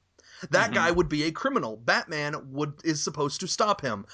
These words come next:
Speaker 1: Ollie Queen was walking along the street and was picked up by kidnappers. Now,
Speaker 2: Right.
Speaker 1: l-, now look at it this way. If it were Bruce Wayne that was kidnapped, do you think he would chase a man, uh, un-Batmaned with a very large gun?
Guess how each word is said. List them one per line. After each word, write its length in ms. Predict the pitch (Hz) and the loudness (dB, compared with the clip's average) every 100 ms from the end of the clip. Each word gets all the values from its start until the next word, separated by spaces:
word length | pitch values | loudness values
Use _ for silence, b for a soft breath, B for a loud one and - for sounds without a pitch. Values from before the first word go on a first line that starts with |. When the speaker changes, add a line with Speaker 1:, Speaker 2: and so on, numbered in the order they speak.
| B B | B B
Speaker 1:
Ollie 240 | 175 240 226 | 4 4 2
Queen 480 | - 262 240 208 151 | 0 0 2 0 0
was 180 | 151 | -2
walking 380 | 123 123 156 185 | 2 2 2 2
along 320 | 170 175 175 | 4 6 4
the 60 | 175 | 2
street 380 | - 254 220 196 | 0 2 0 2
and 120 | 170 | 4
was 160 | 160 - | 4 2
picked 260 | 170 143 | -2 2
up 140 | 156 139 | 4 4
by 100 | 165 | 2
kidnappers. 760 | - 226 165 117 104 90 - B B 170 | 0 -2 0 0 -2 -6 -8 B B 2
Now, 340 | 175 165 156 | 6 6 6
Speaker 2:
Right. 200 | 190 160 | 6 4
Speaker 1:
l-, 160 | 180 185 | 4 2
now 160 | 208 202 | 4 6
look 180 | 226 | 4
at 60 | 220 | 2
it 80 | 202 | -2
this 200 | 277 - | -4 -2
way. 280 | 147 113 104 b b b | -2 -2 -6 b b b
If 320 | 180 165 - - | 0 0 -2 -4
it 180 | 175 165 | -2 2
were 160 | 156 | 2
Bruce 460 | 131 156 160 185 151 | 2 0 2 2 0
Wayne 260 | 147 180 | 2 4
that 100 | 220 | 2
was 140 | 220 220 | 0 0
kidnapped, 480 | - 202 226 226 170 | 0 2 4 2 0
do 80 | |
you 200 | 165 165 | -4 -2
think 280 | 165 170 147 | -2 -2 -4
he 300 | - - 170 | -6 -6 -4
would 160 | 185 214 | -2 0
chase 340 | - 214 208 | 4 4 4
a 40 | 214 | 0
man, 340 | 208 208 208 - - | 2 0 -2 -6 -8
uh, 80 | 139 - | -4 4
un-Batmaned 920 | 185 196 160 160 190 190 196 202 202 | 6 6 4 2 0 -2 -2 -4 -2
with 160 | 175 170 | -2 0
a 60 | |
very 220 | 165 175 | 2 2
large 260 | 170 170 156 | 2 0 0
gun? 340 | 170 170 190 | -2 -2 -4